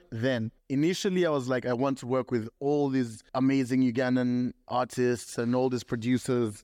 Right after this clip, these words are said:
But when I sat back and thought about it, I was like, "Okay, let me scale it down, choose people." I actually created a, a wish list. I wanted to work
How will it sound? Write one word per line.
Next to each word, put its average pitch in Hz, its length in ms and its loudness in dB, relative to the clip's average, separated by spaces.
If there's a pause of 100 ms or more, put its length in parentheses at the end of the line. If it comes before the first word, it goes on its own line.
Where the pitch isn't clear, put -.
(120)
But 131 200 -2
when 147 140 0
I 139 100 -2
sat 139 340 -4
back 127 180 0
and 120 140 -2
thought - 280 0
about 120 280 0
it, - 80 -8
I 120 60 2
was 113 120 0
like, 120 160 0
"Okay, 131 160 -2
let 127 120 2
me 131 60 0
scale 131 440 0
it 131 120 -6
down, 113 360 0 (160)
choose 147 360 0
people." 131 320 0
I 117 200 0
actually 127 600 0 (180)
created 147 420 2
a, 135 220 0
a 131 80 0
wish 135 360 -2
list. 117 420 -4 (280)
I 131 60 -8
wanted 139 360 -4 (360)
to 156 120 -4
work 131 220 0